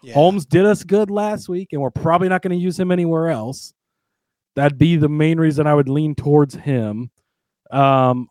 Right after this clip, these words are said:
Speaker 2: I do think Timmy Hill's a gr-, and that's the, actually, so those are the two guys we used last week was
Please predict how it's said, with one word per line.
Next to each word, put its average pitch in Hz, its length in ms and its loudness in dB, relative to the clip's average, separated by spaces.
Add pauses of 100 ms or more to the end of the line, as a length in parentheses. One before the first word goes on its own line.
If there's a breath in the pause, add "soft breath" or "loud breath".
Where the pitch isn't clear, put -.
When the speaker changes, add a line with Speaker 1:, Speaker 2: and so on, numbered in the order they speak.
Speaker 2:
I 135 140 2
do 170 200 6
think 180 220 2
Timmy 160 260 0
Hill's 151 260 4
a 143 60 0
gr-, 143 80 0
and 131 160 -4
that's 170 160 2
the, 160 100 2
actually, 143 220 -4
so 143 140 2
those 160 180 4
are 160 80 4
the 131 80 -4
two 143 140 -2
guys 127 200 0
we 117 80 -2
used 113 180 -6
last 110 240 -8
week 95 200 -16
was 104 260 -14